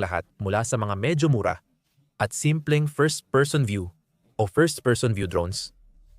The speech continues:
na pinapatakbo ng mga piloto gamit ang nakakakibabag, nakakabit na onboard cameras hanggang sa mas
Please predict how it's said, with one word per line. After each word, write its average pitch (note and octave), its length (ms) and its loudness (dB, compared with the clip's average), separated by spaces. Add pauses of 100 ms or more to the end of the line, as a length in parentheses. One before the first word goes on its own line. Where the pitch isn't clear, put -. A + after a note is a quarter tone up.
na G#2 160 -2
pinapatakbo A#2 720 2
ng A2 80 0
mga G2 240 -2
piloto F2+ 480 -2 (320)
gamit F3+ 480 0
ang C#3 160 2
nakakakibabag, A2+ 680 0 (880)
nakakabit D3 580 2
na A2+ 140 2
onboard A#2+ 420 2
cameras G#2+ 560 -2 (320)
hanggang G#2 400 0
sa D3 160 -2
mas A2+ 160 -2